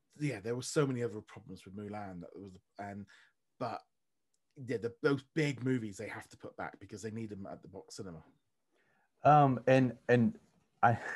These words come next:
Speaker 2: <laughs> I'm trying to get through my list of, of things that I have written down, but you keep bringing up stuff that I just wanna go, <laughs> like, in different tangents. You mentioned the big box office movies.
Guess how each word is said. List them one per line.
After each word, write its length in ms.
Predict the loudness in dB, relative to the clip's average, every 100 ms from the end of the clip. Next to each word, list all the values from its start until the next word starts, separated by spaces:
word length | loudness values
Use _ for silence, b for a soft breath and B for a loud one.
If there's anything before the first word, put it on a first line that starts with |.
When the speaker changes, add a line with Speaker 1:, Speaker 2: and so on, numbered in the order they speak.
| -12
Speaker 2:
<laughs> 280 | -18 -2 2
I'm 120 | 6
trying 220 | 8 8
to 60 | 8
get 260 | 6 6
through 240 | 6 6 4
my 260 | 6 8
list 380 | 8 6 4 2
of, 240 | 2 0 -2
of 200 | 0 2
things 240 | 4 6
that 120 | 6
I 40 | 6
have 160 | 4
written 220 | 2 2 6
down, 240 | 6 6
but 140 | 4
you 120 | 2 0
keep 420 | -2 0 0 -4 _ -8
bringing 420 | 2 4 6 6 6
up 180 | 4
stuff 280 | 2 4 4 4
that 200 | 2 2
I 80 | 0
just 260 | -2 -2
wanna 180 | 0 0
go, 240 | 2 4 6
<laughs> 60 |
like, 200 | 6 4
in 160 | 2 4
different 420 | 4 4 0 2
tangents. 440 | 0 2 0 -2 -8 b b b b -2
You 140 | 2
mentioned 600 | 4 4 4 2 0 0 -6 _ _ _
the 140 | -4 0
big 260 | 2 2
box 320 | 6 6 6 2
office 380 | 2 0 -6
movies. 340 | -6 -6 -8